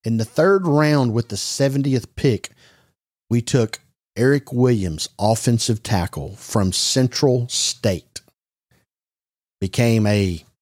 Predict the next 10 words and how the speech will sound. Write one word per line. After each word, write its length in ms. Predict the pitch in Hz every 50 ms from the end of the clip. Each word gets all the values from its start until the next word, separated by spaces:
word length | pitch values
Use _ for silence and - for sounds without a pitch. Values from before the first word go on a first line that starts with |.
| _ _ _ _ _ _ _ -
nasty 440 | 104 107 110 120 117 - - 143 135
boy 420 | 120 135 139 131 113 98 85 82 _ _ _ _ -
on 140 | 104 104
the 80 | 95 95
right 260 | 95 92 90 92 -
tackle 320 | - 113 104 98 - - 98
position. 540 | 98 98 90 92 90 80 - - 69 - _ _ _ _ _ _ _ _ _ -
Big 180 | 113 107 92 -
time 260 | - 117 117 117 117
player. 400 | - 113 117 110 101 82 76